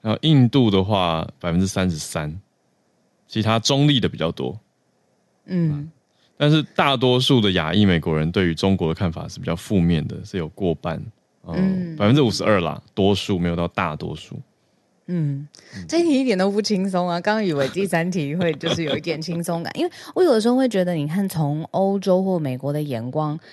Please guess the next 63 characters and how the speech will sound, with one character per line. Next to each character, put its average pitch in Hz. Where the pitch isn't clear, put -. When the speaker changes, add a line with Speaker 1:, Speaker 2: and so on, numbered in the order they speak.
Speaker 1:
嗯。 113
Speaker 2:
去 101
看 233
这 311
个 190
人 147
到 196
底 139
是 175
中 180
国 143
人 123
还 139
是 135
台 143
湾 151
人， 127
因 330
为 370
他 311
不 190
太 233
了 160
解 151
语 147
言、 147
文 156
化 202
或 180
生 196
活 160
习 139
惯， 170
甚 208
至 202
是 196
抽 196
象 165
价 165
值 135
观 143
的 139
差 147
异， 175
他 190
也 170
很 139
难 131
一 165
下 165
子 -
就 151
在 196
没 185
有 156
相 175
处 143
的 123
时 131
候 147
就 151
知 -
道， 185